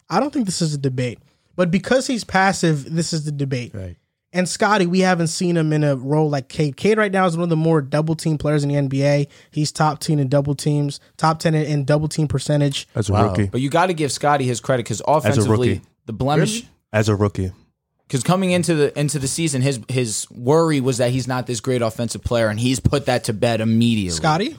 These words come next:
Speaker 4: Yeah.
Speaker 1: He's not a great offensive player yet.
Speaker 4: I, okay, semantics. He's re-, he's better than advertised, than what initially was the worry.
Speaker 1: I don't think so. He can't shoot.
Speaker 4: Whoa, I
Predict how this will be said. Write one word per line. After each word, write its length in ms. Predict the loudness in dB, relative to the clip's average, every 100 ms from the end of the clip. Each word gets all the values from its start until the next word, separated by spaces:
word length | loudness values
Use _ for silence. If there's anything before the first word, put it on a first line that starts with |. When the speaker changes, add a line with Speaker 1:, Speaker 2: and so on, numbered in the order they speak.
| -8
Speaker 4:
Yeah. 320 | 0 0 0 -2
Speaker 1:
He's 160 | -2
not 160 | 0 0
a 40 |
great 120 | -2 -6
offensive 360 | -8 -12 -14
player 180 | -10 -10
yet. 160 | -10 -6
Speaker 4:
I, 120 | -6 -6 -20 -20 _ -20
okay, 320 | -12 -10 -8
semantics. 540 | -2 0 2 0 -4 -4
He's 220 | -2 0
re-, 160 | 0 2
he's 240 | 2 0
better 320 | 0 2 4
than 160 | 4 2
advertised, 640 | 2 2 2 0 -2 0
than 160 | 0 2
what 180 | 2 2
initially 480 | 2 2 2 2 2
was 200 | 2 2
the 100 | 2
worry. 420 | 2 2 0 -10 -10
Speaker 1:
I 80 | -6
don't 180 | -6 -4
think 180 | -4
so. 220 | -4 -6 -4
He 200 | -4 -6 -8
can't 240 | -4 -4
shoot. 160 | -2 0
Speaker 4:
Whoa, 340 | 0 2 0
I 120 | 0